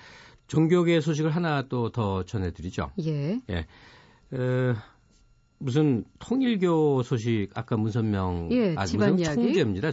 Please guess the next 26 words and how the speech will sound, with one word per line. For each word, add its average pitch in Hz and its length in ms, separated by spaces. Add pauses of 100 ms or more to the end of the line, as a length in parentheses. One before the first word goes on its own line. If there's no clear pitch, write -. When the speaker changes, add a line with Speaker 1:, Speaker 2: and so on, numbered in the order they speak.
Speaker 1:
예, 110 80
Speaker 2:
예. 98 40 (100)
Speaker 1:
직책 165 340
부르는 95 300
게. 110 220 (480)
근데 147 300 (460)
그 135 260
통일교 196 440
문선명 156 960
총재의 147 680
셋째 147 420
아들 127 220
문현진 135 680
씨가 127 440
Speaker 2:
예. 147 380 (560)
Speaker 1:
그 147 240
어머니, 123 480
자신의 - 360
Speaker 2:
음. 113 40
Speaker 1:
어머니 110 220
한학자 180 680
씨를 120 300
상대로 117 500 (540)
이백삼십팔억 160 1400 (420)
칠천오백만 143 1300
원의, 143 480